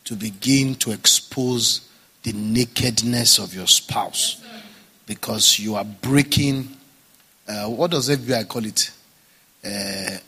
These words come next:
eh? There's one kind of, uh, there are some news they don't release outside. They call it, uh, you are, you are, you are releasing classified information. Never release classified what?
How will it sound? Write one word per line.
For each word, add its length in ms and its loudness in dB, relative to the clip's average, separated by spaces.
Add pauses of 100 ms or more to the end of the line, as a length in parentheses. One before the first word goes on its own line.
(140)
eh? 160 0 (560)
There's 180 -6
one 200 -2
kind 280 -2
of, 540 -8 (760)
uh, 340 -8
there 160 -6
are 40 -2
some 380 -2
news 240 2
they 80 0
don't 180 -2
release 260 0
outside. 320 -2
They 80 -8
call 220 -6
it, 200 -6
uh, 40 -10 (760)
you 100 2
are, 160 4
you 160 4
are, 280 0
you 140 -2
are 100 0
releasing 340 0
classified 720 0
information. 640 -16 (1080)
Never 380 6
release 400 0
classified 580 0
what? 320 -2